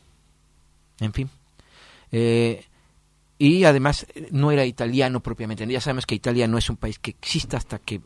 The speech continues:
hasta que se unifica en el siglo pasado, apenas en el siglo antepasado, en el diecinueve, pero, eh, pero sí lo que es, lo que conocemos como todo lo, la, la región itálica, ¿no?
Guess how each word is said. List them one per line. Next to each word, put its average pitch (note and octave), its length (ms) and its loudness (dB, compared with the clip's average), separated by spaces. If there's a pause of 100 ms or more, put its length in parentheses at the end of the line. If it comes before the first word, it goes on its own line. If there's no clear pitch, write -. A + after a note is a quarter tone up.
(220)
hasta G2+ 260 -10
que G2+ 600 -6
se - 160 -4
unifica A2+ 420 -2
en G#2 80 -6
el F#2+ 80 -8
siglo G#2+ 220 -6
pasado, B2+ 320 -4
apenas C3 260 -6
en A#2+ 60 -6
el G#2+ 60 -6
siglo C#3 260 0 (260)
antepasado, C3+ 580 0
en A#2+ 80 -2
el G2+ 80 -4
diecinueve, D3 460 -6 (720)
pero, E3 500 2
eh, A2 420 -4 (880)
pero A#2 160 2
sí - 120 0
lo D3 140 4
que - 100 -2
es, - 120 -6 (140)
lo A#2+ 120 -4
que A#2 100 -12
conocemos B2+ 460 -8
como A2 200 -6
todo A#2+ 240 -4
lo, A2+ 180 -4
la, G2+ 220 -10
la A2 240 -4
región G#2+ 300 -6
itálica, A#2 680 0
¿no? F#3 180 -8